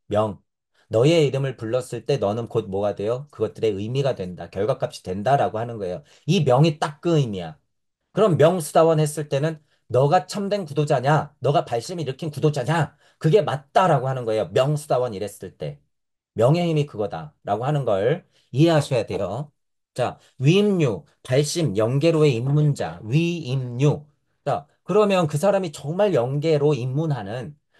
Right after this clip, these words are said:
발심이 돼서 구도자의 길을 가겠다고 하는 게 맞냐? 수다원 명 할 수 있느냐?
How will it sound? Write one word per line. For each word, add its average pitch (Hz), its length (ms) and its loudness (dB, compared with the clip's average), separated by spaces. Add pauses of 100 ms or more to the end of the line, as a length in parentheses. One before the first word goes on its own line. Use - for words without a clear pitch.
발심이 170 460 0
돼서 156 260 -2
구도자의 147 480 2
길을 147 200 -2
가겠다고 147 580 -2
하는 156 200 -2
게 147 80 0
맞냐? 113 760 -6
수다원 180 420 -2
명 131 220 -2
할 147 100 0
수 156 140 -10
있느냐? 98 680 -10